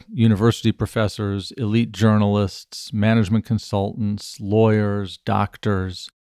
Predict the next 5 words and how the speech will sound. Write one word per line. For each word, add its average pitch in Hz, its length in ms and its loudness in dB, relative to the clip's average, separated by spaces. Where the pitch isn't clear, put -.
the, 123 140 -6
the 123 180 2
broad 123 800 4
reading 110 640 2
elite. 110 640 -2